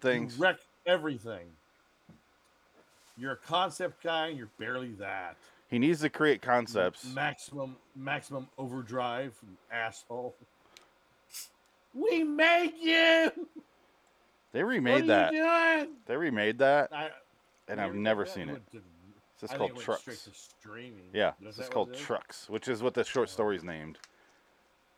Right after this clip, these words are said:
Speaker 1: Oh, God.
Speaker 2: I used to have the
Speaker 1: It just
Speaker 2: screener for
Speaker 1: doesn't have
Speaker 2: that.
Speaker 1: a, doesn't have a great A C D C soundtrack.
Speaker 2: It better.
Speaker 1: Well, that's what I'm saying.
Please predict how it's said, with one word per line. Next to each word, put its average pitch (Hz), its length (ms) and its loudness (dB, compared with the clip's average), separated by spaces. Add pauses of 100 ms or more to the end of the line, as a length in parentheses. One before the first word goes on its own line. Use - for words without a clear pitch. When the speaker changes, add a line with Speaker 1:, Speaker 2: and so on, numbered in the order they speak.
(120)
Speaker 1:
Oh, 117 160 -14 (180)
God. 85 320 -18 (580)
Speaker 2:
I - 40 -2
used 127 140 -2
to 147 60 4
have 120 60 4
the 92 60 -4
Speaker 1:
It - 20 -4
just - 140 -12
Speaker 2:
screener 104 180 -2
for 101 100 0
Speaker 1:
doesn't 87 140 -6
have 82 200 -2
Speaker 2:
that. - 60 -20 (560)
Speaker 1:
a, 160 40 -2
doesn't 151 260 -8
have 131 180 -8
a 117 40 -12
great 117 340 -10
A 117 100 -10
C 104 160 -16
D 113 180 -14
C 107 220 -14 (380)
soundtrack. 85 340 -14
Speaker 2:
It 85 100 -8
better. - 340 0 (1200)
Speaker 1:
Well, 113 160 -6
that's 113 120 -8
what 113 80 -12
I'm 90 80 -20
saying. 127 240 -6